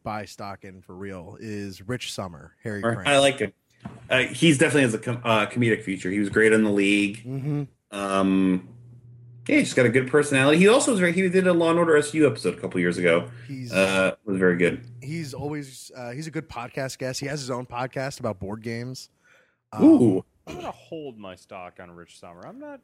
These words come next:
Speaker 3: I'm not selling it. I'm not gonna buy anymore. I'm just, I'm just holding on to what I have.
Speaker 1: Yeah.
Speaker 3: I have a little bit.
Speaker 1: That's fair.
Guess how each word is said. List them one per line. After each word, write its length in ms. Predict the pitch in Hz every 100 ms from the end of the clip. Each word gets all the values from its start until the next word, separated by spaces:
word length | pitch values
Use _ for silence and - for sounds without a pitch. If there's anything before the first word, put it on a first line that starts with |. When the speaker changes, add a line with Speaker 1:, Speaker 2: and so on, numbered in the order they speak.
| _
Speaker 3:
I'm 140 | 202
not 180 | 226 208
selling 400 | - 202 202 202
it. 160 | 196 196
I'm 120 | 143
not 160 | 151 170
gonna 120 | 175
buy 220 | 160 160 156
anymore. 400 | 151 143 143 143
I'm 100 | 147
just, 240 | 147 135 -
I'm 120 | 143 139
just 140 | 131
holding 280 | 135 131 120
on 120 | 113
to 60 | 95
what 120 | 90
I 80 | 82
have. 200 | 78 71
Speaker 1:
Yeah. 360 | 175 127 87 101 - _ _ _ _ _ _
Speaker 3:
I 40 | 156
have 160 | 175
a 60 | 160
little 200 | 151 120
bit. 300 | 85 82 71
Speaker 1:
That's 200 | 240 -
fair. 440 | - 151 98 90